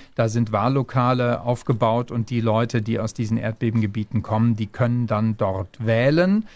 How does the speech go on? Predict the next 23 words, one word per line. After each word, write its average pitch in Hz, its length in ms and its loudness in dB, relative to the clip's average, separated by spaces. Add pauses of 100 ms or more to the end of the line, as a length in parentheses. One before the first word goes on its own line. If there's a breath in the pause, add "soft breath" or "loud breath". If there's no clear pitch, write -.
(260 loud breath)
Aber 123 260 0
das 117 220 -6
ist 147 180 -12
eben 135 260 -4
auch 127 320 -4
nicht 143 300 0
flächendeckend 123 760 -2
in 117 120 2
der 113 100 2
ganzen 113 380 -2
Türkei. 107 420 -4
Das 92 200 -12
ist 110 140 -8
in 110 80 -2
den 101 160 -4
sehr 107 200 0
großen 135 400 0
Städten 131 440 0
der 117 140 2
Fall, 113 340 -2
aber 104 220 -6
nicht 101 180 -12
überall. 92 360 -16